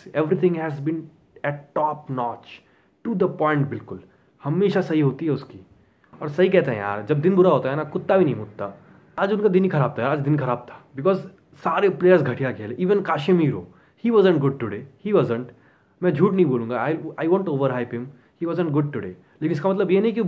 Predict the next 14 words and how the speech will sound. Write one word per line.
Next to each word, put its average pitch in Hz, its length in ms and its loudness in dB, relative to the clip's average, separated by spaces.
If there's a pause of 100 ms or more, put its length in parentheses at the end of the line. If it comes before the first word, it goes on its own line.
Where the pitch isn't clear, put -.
बुरा 147 140 4
प्लेयर 139 240 -2
है 127 60 -2
या 131 80 -4
फिर 143 80 -4
बुरा 135 280 -2
खेल 131 220 -2
रहा 101 100 -6
है 60 60 -10
वो। - 140 -18 (280)
He 139 120 0
has 151 200 2
been 170 180 0 (220)
terrific, 180 520 4